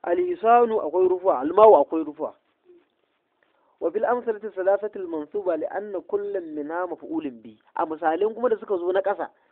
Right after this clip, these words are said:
shine wannan misali. Ra'aytu da'ira,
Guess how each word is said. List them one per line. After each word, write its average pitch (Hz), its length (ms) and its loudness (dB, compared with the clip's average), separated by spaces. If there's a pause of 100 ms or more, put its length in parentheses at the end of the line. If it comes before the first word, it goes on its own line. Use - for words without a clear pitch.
(460)
shine 190 340 -8
wannan 135 340 -6
misali. 175 360 -6 (920)
Ra'aytu 202 680 -2 (160)
da'ira, 202 920 2